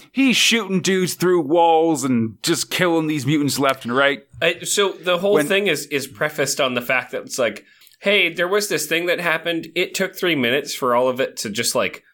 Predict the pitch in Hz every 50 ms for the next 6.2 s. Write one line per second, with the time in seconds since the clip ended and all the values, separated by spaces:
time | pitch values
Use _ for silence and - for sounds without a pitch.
0 | _ _ _ _ _ - 104 104 104 - 101 110 117 117 - 139 123 107 101 -
1 | 113 104 101 104 113 123 123 123 139 - - - - - - - 113 123 127 -
2 | - 165 175 170 170 156 139 147 143 131 131 - - 160 160 156 151 151 151 -
3 | - - - 156 151 151 156 156 165 170 165 - - - 127 131 147 151 147 135
4 | 123 123 143 151 156 165 180 175 160 165 160 143 - 143 131 - 127 104 101 107
5 | 117 117 120 117 120 135 131 123 127 110 117 110 104 98 92 95 101 120 151 175
6 | 185 190 185 -